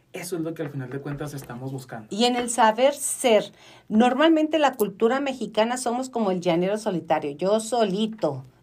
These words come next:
Speaker 2: yo solito hago esto, y es tan importante estar en equipo,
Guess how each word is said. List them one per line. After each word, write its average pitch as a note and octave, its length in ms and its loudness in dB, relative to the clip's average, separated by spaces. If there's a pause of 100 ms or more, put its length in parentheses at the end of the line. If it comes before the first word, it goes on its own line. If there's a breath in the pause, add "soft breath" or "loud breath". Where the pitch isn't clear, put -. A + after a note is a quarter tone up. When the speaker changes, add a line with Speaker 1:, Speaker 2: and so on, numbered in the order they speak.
Speaker 2:
yo A3+ 260 6
solito B3 520 2
hago G3+ 200 4
esto, C4+ 460 0
y G#3 200 -2
es G#3 140 -4
tan B3 200 -8
importante F#3+ 640 -4
estar G3 220 -2
en G3+ 140 -4
equipo, G#3+ 420 -4